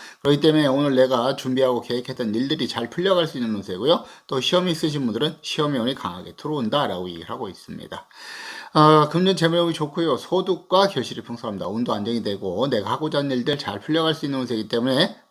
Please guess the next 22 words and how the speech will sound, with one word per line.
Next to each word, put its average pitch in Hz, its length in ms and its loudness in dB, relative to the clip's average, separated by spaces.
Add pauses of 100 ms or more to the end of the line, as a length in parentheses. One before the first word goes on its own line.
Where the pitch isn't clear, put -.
(100)
에, 85 400 -12
절-, 120 260 -10 (180)
어, 90 220 -6
열심히 101 320 -6
활동하시면 107 380 -8
좋겠고요. 131 440 -12 (800)
일진 165 300 4
자체도 180 320 6
무난하고 156 400 2
평탄합니다. 135 720 -4
그렇기 104 200 -10
때문에 151 200 0
오늘 135 180 2
소띠분들 151 520 0
반드시 170 600 2
좋은 110 260 -4
성과를 131 840 -2
기대해 98 300 -6
볼 90 160 -10
수 - 180 -20
있으리라고 - 960 -2
보겠습니다. - 480 -8